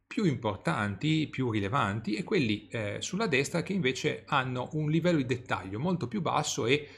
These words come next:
eh, non rappresentano chiaramente un, ehm, obiettivo evidente e di valore per il nostro cliente. Eh, in generale è possibile andare a identificare tre livelli di granularità per i casi d'uso.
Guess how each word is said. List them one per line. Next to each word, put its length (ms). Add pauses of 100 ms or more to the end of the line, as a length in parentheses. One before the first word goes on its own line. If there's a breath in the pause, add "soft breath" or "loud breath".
(160 loud breath)
eh, 260
non 240
rappresentano 760
chiaramente 600
un, 360 (260 loud breath)
ehm, 560 (1300)
obiettivo 880
evidente 640
e 120
di 120
valore 520
per 180
il 80
nostro 280
cliente. 580 (2250 loud breath)
Eh, 320
in 160
generale 580
è 120
possibile 440
andare 280
a 20
identificare 1120
tre 200
livelli 420
di 120
granularità 720
per 200
i 120
casi 280
d'uso. 480